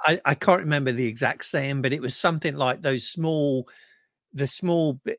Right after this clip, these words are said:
um, uh, small things con-, repeated consistently over time generate massive,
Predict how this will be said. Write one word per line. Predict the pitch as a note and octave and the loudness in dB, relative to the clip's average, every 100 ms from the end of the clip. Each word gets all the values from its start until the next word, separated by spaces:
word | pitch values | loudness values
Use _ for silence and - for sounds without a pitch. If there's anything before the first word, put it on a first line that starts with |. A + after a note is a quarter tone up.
| - | -2
um, | C3 B2 A2+ A2+ B2 _ - - | -2 -2 -4 -8 -10 _ -14 -10
uh, | B2+ B2 | -8 -8
small | - F3 E3+ C3 | -6 0 0 0
things | E3 C#3 B2 - - _ | -2 -4 -6 -8 -16 _
con-, | - E3 - D3+ | -8 -8 -8 -6
repeated | C3 - D3+ C3+ C3+ | -6 -4 -4 -4 -8
consistently | - B2 - B2 D3+ C3 | -8 -8 -6 -8 -8 -6
over | B2 A2+ | -4 -4
time | A2+ - C#3 A#2+ A2 G#2+ G#2 | -6 -4 -4 -4 -8 -10 -6
generate | C#3 A#2 A#2 A#2+ | -4 -4 -4 -6
massive, | A#2+ A2 - A#2+ G#2 | -6 -8 -6 -8 -10